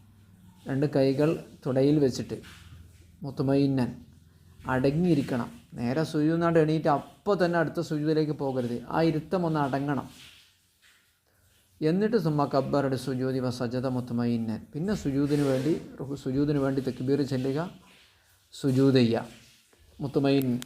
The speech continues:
അവിടെയും എന്ത് ചെയ്യണം? അടങ്ങണം. എന്നിട്ട് വസബ്ബഹ ഫീഹി സലാസൻ, മൂന്ന് വട്ടം തസ്ബീഹല്ല. സുബ്ഹാനല്ലാ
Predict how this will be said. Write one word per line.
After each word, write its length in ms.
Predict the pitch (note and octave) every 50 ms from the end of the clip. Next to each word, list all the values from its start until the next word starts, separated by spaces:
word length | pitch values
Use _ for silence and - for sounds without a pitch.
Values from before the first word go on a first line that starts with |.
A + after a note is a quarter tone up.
| - -
അവിടെയും 440 | D3 C#3+ D#3+ E3 F#3 G3+ G#3 F#3 D#3
എന്ത് 140 | C#3+ C#3
ചെയ്യണം? 420 | C3+ C3 B2+ B2+ B2+ A#2+ A#2 A2+ D3 - - -
അടങ്ങണം. 420 | C3 A2 A#2+ A2+ A#2+ A#2 G#2 - - - - - - - - - - - - - - - - - - - - - - - - - - -
എന്നിട്ട് 240 | - - - G#3 B3
വസബ്ബഹ 520 | A3 F#3+ D#3+ - D3 C#3 C3+ C#3 C3+ C3+
ഫീഹി 300 | A#2+ C3 C3 C3+ B2+ D#3
സലാസൻ, 520 | D3 - B2+ B2 A#2+ A#2+ A#2 - B2+ A#2+ - -
മൂന്ന് 280 | - C3 B2 C3 D3 D3
വട്ടം 260 | C3 B2 B2 C#3+ C#3+
തസ്ബീഹല്ല. 720 | B2 A#2+ - - - B2+ B2+ A#2+ A2+ G#2+ G#2+ A2 A2 - - - - _ _ _ _ _ _ _ _ _ _ _ _ _ _ _ - C#4+ - - _ _ - - - - - - _ _ _ _ _ _ _ _ - - -
സുബ്ഹാനല്ലാ 680 | - B2+ B2+ A2+ A#2+ B2 A#2+ A#2+ B2 A#2 A#2 A#2+ B2